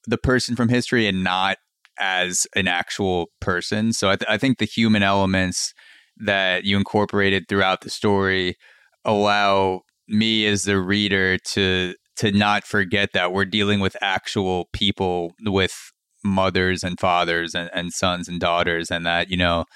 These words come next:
like, you shouldn't just be thinking about the assassination itself, but what is it like growing up with a father that got <laughs> assassinated by the C I A? Like, that, that is just a, an incredibly traumatic experience on its own.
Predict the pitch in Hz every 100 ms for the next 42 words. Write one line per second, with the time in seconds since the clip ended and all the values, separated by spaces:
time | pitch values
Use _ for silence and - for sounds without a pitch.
0 | - - - - 101 110 107 120 104 95
1 | 104 - 101 - 107 101 101 98 90 95
2 | 92 92 104 95 95 104 95 - 98 92
3 | - 92 85 - 104 95 92 - - 92
4 | 95 98 107 104 98 101 92 95 95 92
5 | - - 98 95 92 92 95 - - 92
6 | - 87 - 92 90 90 87 85 90 87
7 | - 90 87 - - - 107 - 104 98
8 | - 95 90 87 85 92 87 82 - 92
9 | 85 85 87 85 82 87 95 95 95 92
10 | 90 82 - _ - - _ _ - 101
11 | - 92 90 90 87 87 104 98 90 92
12 | 85 - - 90 85 87 - - 87 85
13 | 87 85 82 90 87 82